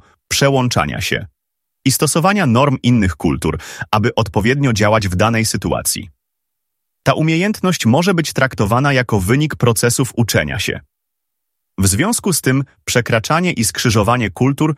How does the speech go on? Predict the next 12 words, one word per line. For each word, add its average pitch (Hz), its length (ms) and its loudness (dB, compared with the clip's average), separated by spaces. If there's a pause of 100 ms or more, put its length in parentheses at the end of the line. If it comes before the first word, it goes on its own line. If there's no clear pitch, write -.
(260)
powinno 202 440 2
być 139 200 0
uznawane 117 520 2
za 139 140 2
normę, 120 460 0 (400)
ponieważ 113 400 2
każde 151 360 0
przypisanie 123 540 0
kulturowe 123 560 2
wykazuje 120 520 2
wzajemne 110 580 2
powiązania. 107 640 0